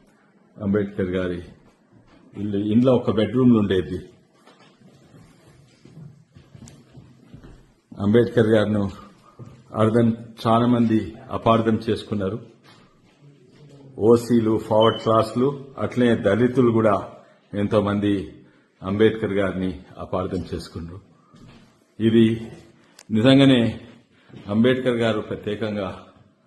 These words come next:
తను డిసడ్వాంటేజ్, సమాజంలో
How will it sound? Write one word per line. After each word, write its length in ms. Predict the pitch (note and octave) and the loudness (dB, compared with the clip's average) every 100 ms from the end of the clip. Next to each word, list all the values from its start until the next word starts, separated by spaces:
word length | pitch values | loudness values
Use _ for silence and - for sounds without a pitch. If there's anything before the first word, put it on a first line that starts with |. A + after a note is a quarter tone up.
| _ _ _ _ | _ _ _ _
తను 220 | G#2 G2+ G2 F#2+ - - _ - _ _ _ - - _ _ _ - G#2 | -6 -4 -6 -10 -16 -20 _ -20 _ _ _ -20 -20 _ _ _ -12 -10
డిసడ్వాంటేజ్, 760 | A2 C3+ B2 B2+ A#2+ A#2 G2 - | -2 -2 0 0 0 -4 -6 -6
సమాజంలో 460 | G#2+ A2 A2+ G#2+ | -4 -4 -4 -4